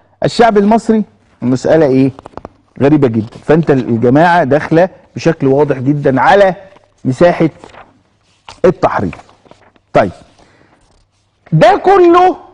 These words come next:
كله كان طبيعي يوصلنا للنتيجة بقى النهائية. أنت بتتكلم على قنوات بتحرض، على أفراد بيحرضوا، على صفحات بتحرض، على جماعة إرهابية داخلة بتدعم اللي هي عملته،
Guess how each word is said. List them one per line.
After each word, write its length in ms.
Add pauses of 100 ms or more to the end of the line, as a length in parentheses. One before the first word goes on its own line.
(380)
كله 540
كان 300
طبيعي 420
يوصلنا 600
للنتيجة 520
بقى 160
النهائية. 540
أنت 140
بتتكلم 500
على 160
قنوات 440
بتحرض، 720
على 260
أفراد 480
بيحرضوا، 800
على 220
صفحات 600 (460)
بتحرض، 580
على 220
جماعة 560
إرهابية 520
داخلة 500 (360)
بتدعم 640 (100)
اللي 300
هي 40
عملته، 600